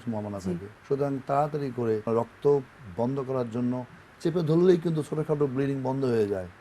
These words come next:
Speaker 2: আচ্ছা।
Speaker 1: চেপে ধরলে এক মিনিটের মধ্যে যে কোনো ব্লিডিং, বড় রকমের ব্লিডিং না হলে বন্ধ হয়ে যায়।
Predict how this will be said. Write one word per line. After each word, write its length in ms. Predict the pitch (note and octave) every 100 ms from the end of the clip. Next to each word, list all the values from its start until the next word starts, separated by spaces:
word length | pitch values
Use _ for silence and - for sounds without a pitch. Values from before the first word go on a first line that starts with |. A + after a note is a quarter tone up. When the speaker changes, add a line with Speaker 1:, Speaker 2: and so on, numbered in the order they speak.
| - - -
Speaker 2:
আচ্ছা। 260 | F3 -
Speaker 1:
চেপে 240 | C#3+ B2+ D3+
ধরলে 340 | D3+ D#3+ E3
এক 160 | C#3+ C3 D3+
মিনিটের 300 | D#3 D3+ D3+
মধ্যে 240 | D3+ D3+
যে 140 | C#3
কোনো 220 | D#3 D#3 D#3
ব্লিডিং, 360 | C3+ C3 C3+ B2
বড় 240 | C3 C#3+
রকমের 240 | C3 C#3+
ব্লিডিং 280 | B2+ C3 C3
না 180 | B2 A#2+
হলে 160 | A#2 B2
বন্ধ 240 | A#2+ A#2
হয়ে 200 | G#2 G#2
যায়। 160 | G#2